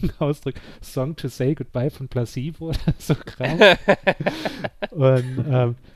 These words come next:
Speaker 1: ähm, ja, MySpace war halt nicht so, ich, äh, äh, glaub ich, nicht so weit verbreitet wie, ähm,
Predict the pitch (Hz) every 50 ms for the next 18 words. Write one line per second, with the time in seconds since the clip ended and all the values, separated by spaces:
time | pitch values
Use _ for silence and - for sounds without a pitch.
0 | - - - - - - 170 135 131 123 123 123 117 - - 120 123 131 123 110
1 | 127 160 - - 165 170 - - 143 120 - - - 143 151 - - - 156 143
2 | 135 131 127 135 _ _ _ _ _ - 139 - - - 139 135 127 - - _
3 | _ _ _ _ _ _ _ _ _ _ _ _ - - - - 147 139 135 135
4 | 135 - - - 147 151 151 - 170 - - - - 139 117 110 127 156 - -
5 | 214 202 - - - 175 175 185 185 - 196 - - - - 175 180 180 180 180
6 | 165 165 160 160 160 160 165 156